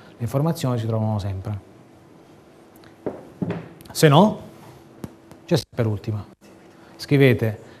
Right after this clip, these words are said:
"Correlazione mercato dell'auto e mercato alimentare P D F". Chissà che magari qualche matto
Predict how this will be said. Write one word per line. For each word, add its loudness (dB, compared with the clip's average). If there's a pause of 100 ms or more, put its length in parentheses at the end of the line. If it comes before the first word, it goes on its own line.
(200)
"Correlazione 2
mercato 2
dell'auto 4
e 0
mercato 2
alimentare 4 (420)
P 2
D 0
F". -12 (1040)
Chissà -2
che -2
magari 0
qualche -2
matto -2